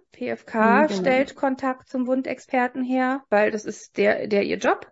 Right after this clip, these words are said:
Speaker 1: Und dann soll der mit ins interdisziplinäre Team aufgenommen werden. Das heißt, der ist jetzt nicht einmalig wie der, ähm, Psychologe da, sondern der soll bitte bei der Visite mitgehen. Und bis sich die Wunde verbessert hat,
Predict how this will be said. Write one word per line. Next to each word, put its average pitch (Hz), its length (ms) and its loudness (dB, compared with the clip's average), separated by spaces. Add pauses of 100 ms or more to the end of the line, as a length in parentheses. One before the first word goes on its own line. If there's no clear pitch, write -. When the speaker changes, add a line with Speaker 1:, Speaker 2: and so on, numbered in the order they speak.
Speaker 1:
Und 254 320 4
dann 240 160 4
soll 247 160 6
der 247 100 8
mit 240 160 2
ins 233 160 0
interdisziplinäre 226 920 -4
Team 247 220 -4
aufgenommen 277 540 -2
werden. 262 260 0
Das 240 220 -6
heißt, 240 340 -2
der 262 120 0
ist - 120 -8
jetzt 233 240 -4
nicht 254 220 -2
einmalig 240 640 0
wie 226 120 -8
der, 220 680 0
ähm, 226 680 -8 (260)
Psychologe 226 580 2
da, 269 320 2 (100)
sondern 247 340 -2
der 240 120 -2
soll 226 300 0
bitte 233 240 -10
bei 214 160 -2
der 202 160 -2
Visite 202 380 -2
mitgehen. 302 500 -2 (560)
Und 233 240 -2
bis 302 220 0
sich 359 180 0
die 240 200 -4
Wunde 262 580 4
verbessert 269 640 -4
hat, - 240 -8